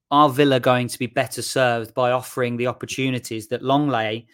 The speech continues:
would have to a, a younger player coming through, uh, and someone from the twenty-ones? You know, there's lots of highly thought of players, particularly at the back, um,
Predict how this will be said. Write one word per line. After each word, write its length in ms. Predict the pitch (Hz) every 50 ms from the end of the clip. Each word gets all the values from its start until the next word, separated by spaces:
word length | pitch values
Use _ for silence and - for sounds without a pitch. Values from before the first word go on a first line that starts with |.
| _ - - _ _ _
would 160 | - 117 110 -
have 480 | - 120 117 110 110 120 123 - - _ _ _ _ _ _ _ _ _ _ _ _ _ _ _ _ _ - - - -
to 240 | - 139 135 131 131
a, 100 | 127 - -
a 40 |
younger 260 | 135 131 131 135 127 117
player 280 | - - 127 123 120
coming 220 | - - 123 120 113
through, 280 | - 120 120 127 127 127 - _ -
uh, 300 | - 117 113 113 113 113 - -
and 160 | 123 117 110
someone 260 | - - 131 123 120 -
from 140 | - 120
the 80 | 117 113
twenty-ones? 680 | - - 120 117 113 113 110 113 113 110 110 - - - _ _ _ - _ _ _ _ -
You 80 | 123
know, 100 | 120 120
there's 160 | 117 120 113 117
lots 380 | 127 131 127 - - - -
of 80 | 123 -
highly 260 | 120 123 123 120 117
thought 300 | - - 120 117 113 -
of 160 | 110 104 _
players, 500 | - 123 117 113 113 110 110 113 - -
particularly 440 | - _ - - 143 - - - 120
at 20 | 117
the 60 | 117
back, 480 | 107 - 110 107 101 95 _ _ _ _ _ _ _ _ _ _ _ _ _ _ _ _ -
um, 320 | 113 113 113 113 113 113